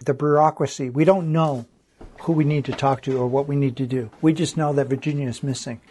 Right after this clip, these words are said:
and we're, we're trying to find some kind of justice,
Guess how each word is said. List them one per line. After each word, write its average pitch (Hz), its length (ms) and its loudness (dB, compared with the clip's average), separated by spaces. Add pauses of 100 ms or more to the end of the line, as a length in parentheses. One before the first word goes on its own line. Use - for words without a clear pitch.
(140)
and 135 140 -2
we're, 131 160 -6
we're 139 140 4
trying 143 260 -2
to 135 60 -2
find 135 420 -2 (140)
some 147 280 -2
kind 139 360 -2
of 123 280 -8 (480)
justice, - 800 -6